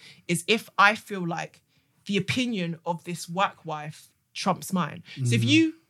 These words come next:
Speaker 1: Brent, as my husband, come home and you're like,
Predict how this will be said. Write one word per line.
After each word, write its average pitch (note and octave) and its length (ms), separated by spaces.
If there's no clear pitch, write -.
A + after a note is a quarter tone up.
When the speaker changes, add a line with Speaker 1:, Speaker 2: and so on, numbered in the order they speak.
Speaker 1:
Brent, E3 380
as F3+ 120
my F3 120
husband, F3+ 280
come F3 180
home E3 420
and F3+ 100
you're F#3+ 80
like, E3+ 300